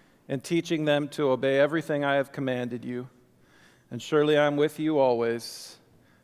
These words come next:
to the very end of the age." "Of all the commandments, which is the most important?" "The most important one," answered Jesus, "is this,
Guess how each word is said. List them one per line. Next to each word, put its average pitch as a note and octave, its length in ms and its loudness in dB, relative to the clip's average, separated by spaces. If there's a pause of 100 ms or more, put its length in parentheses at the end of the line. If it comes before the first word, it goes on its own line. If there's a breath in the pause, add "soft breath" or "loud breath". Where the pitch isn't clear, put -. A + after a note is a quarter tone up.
to C3+ 100 -6
the B2+ 80 0
very C3+ 300 0
end B2 160 -4
of A#2 80 -10
the B2 140 -4
age." G#2+ 500 -6 (3750 soft breath)
"Of F3 160 4
all A3+ 160 12
the G#3+ 120 6
commandments, G3+ 840 4
which G3 240 6
is E3 140 2
the E3 120 2
most F3+ 380 6
important?" C3 760 -4 (1500 soft breath)
"The E3 80 0
most F#3+ 420 6
important D#3+ 540 6
one," B2+ 320 0
answered C3 480 -6
Jesus, B2 840 -4
"is C#3+ 240 -2
this, - 720 -4